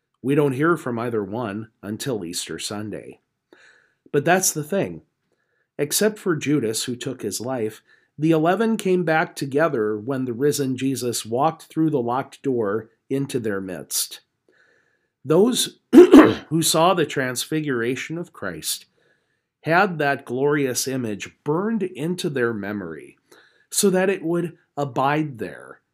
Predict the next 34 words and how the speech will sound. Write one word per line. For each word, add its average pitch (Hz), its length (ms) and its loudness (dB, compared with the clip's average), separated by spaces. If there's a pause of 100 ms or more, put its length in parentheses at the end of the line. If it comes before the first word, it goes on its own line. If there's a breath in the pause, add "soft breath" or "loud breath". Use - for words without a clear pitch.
(240)
during 160 320 2
the 143 80 -2
moments 147 520 -4
of 107 160 -8
darkest 123 580 -6
despair. 87 680 -10 (840)
It 160 80 0
would 123 220 -2
steel 196 500 0
their 139 240 -4
nerve 117 600 -6 (100)
during 139 380 0
the 104 100 -8
scandal 175 720 -4
of 143 140 -8
the 120 100 -6
Lord's 127 380 -4
passion, - 640 -12 (840)
reassuring 180 680 2
them 87 300 -10 (440)
that 139 380 0
in 151 160 -2
the 196 200 0
end, 120 360 -8 (200)
nothing 170 640 -4
could 156 260 -6
prevent 139 500 -6
him 101 260 -10
from 101 300 -12
carrying 143 520 -2
out 147 300 -6
the 131 80 -10
Father's 92 560 -10
will 95 360 -8